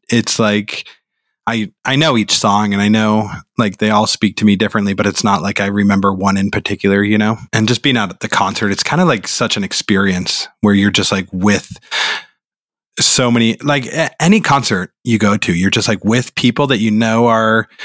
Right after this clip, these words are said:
there for similar reasons, obviously to go,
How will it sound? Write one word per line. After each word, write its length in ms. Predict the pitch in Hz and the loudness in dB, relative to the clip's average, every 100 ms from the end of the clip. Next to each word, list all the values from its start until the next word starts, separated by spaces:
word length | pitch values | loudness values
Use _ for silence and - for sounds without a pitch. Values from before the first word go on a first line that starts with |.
| - - | -4 0
there 360 | 110 110 117 | 2 2 2
for 360 | - 113 110 110 | 0 0 2 2
similar 440 | - 120 117 113 | 0 2 2 2
reasons, 520 | 98 104 101 135 151 - | 2 2 2 0 0 0
obviously 420 | 110 107 104 - | 2 2 0 0
to 80 | 104 | 0
go, 180 | 107 | 0